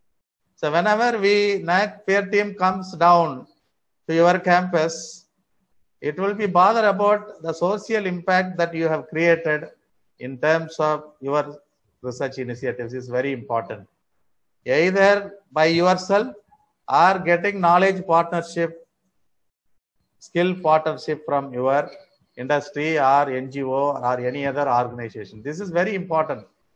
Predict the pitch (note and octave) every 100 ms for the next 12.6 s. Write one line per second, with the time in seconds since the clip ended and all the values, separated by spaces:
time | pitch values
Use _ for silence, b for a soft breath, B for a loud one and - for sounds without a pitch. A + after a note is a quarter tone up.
0 | _ - C3+ D3+ D3+ G#3 G3+ F3 F3 F#3
1 | G3+ F#3+ F#3 E3 E3+ D#3 E3 E3+ E3+ D#3+
2 | D#3+ - D#3+ D#3 - C#3+ C#3+ C#3 C3 C3
3 | C3+ B2 C#3 E3 - _ _ _ C3 C#3+
4 | C#3+ C#3 C3 C#3 C3+ B2+ B2 B2+ - _
5 | _ _ _ F3 F#3+ G3 G3 F#3 C#3+ D#3+
6 | F#3+ F#3+ F#3+ F#3+ F3+ D#3 D3+ D#3+ D#3+ D3+
7 | - C#3 C3 A2+ G2 _ _ _ _ _
8 | _ _ _ C3 F#3 A#3+ B3 A3+ G3+ A3+
9 | C4 - D3+ F3+ F3+ - D3+ A2 - _
10 | _ _ C3 E3+ G#3+ A3+ G#3 A3 A3+ A3
11 | A3 - _ _ _ - E3+ F3+ G#3 -
12 | F#3+ F#3 G#3 F#3 F#3 -